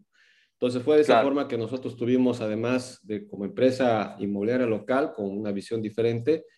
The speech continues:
Speaker 1: la oportunidad de trabajar bajo estándares y esquemas internacionales de estos grandes players del real estate comercial global, que son contados, uno puede averiguarlos en las redes sociales y en las páginas web. Eh, tuvimos la oportunidad de trabajar con ellos, eh,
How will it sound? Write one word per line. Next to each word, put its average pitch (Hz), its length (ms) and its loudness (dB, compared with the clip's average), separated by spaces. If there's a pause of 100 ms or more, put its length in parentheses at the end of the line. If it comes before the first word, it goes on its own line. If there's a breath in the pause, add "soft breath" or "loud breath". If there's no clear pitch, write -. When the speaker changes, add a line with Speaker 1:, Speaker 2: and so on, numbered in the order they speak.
(340 soft breath)
Speaker 1:
la 104 100 -2
oportunidad 113 480 -2
de 123 100 2
trabajar 110 480 -2
bajo 98 440 -6
estándares 113 600 0
y 98 40 0
esquemas 104 520 -4
internacionales 98 800 -2
de 107 60 -2
estos 95 300 -8
grandes 131 800 4 (540)
players 120 400 6
del 98 240 0
real 113 220 0
estate 107 300 -4
comercial 101 460 -4
global, 110 420 0
que - 280 -10 (460)
son 123 180 0
contados, 120 500 2
uno 110 200 -4
puede 110 160 -2
averiguarlos 101 580 -2
en 98 80 -6
las 95 120 -6
redes 101 220 -2
sociales 120 500 -2 (540 soft breath)
y 92 180 -4
en 90 140 -2
las 90 140 -6
páginas 104 420 -2
web. 120 320 2 (440 loud breath)
Eh, 101 560 4
tuvimos 123 260 2
la 127 60 2
oportunidad 113 360 0
de 123 80 2
trabajar 113 400 -2
con 123 180 0
ellos, 139 560 -2
eh, 98 340 -6